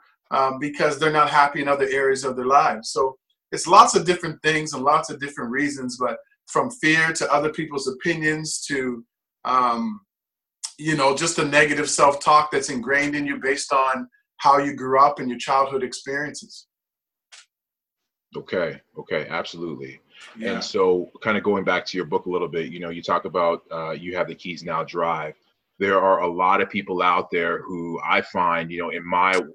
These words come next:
Speaker 2: um, my interaction with the community, whether it be working in the community, whether it be the job that I do, and I'm dealing with people all the time who are quote unquote victims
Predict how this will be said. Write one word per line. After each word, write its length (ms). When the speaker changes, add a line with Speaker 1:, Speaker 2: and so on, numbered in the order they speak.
Speaker 2:
um, 500
my 180
interaction 640
with 120
the 160
community, 580
whether 180
it 100
be 100
working 320
in 80
the 80
community, 560
whether 220
it 100
be 100
the 120
job 320
that 100
I 180
do, 260
and 100
I'm 120
dealing 240
with 140
people 400
all 160
the 100
time 420
who 460
are 360
quote 180
unquote 380
victims 680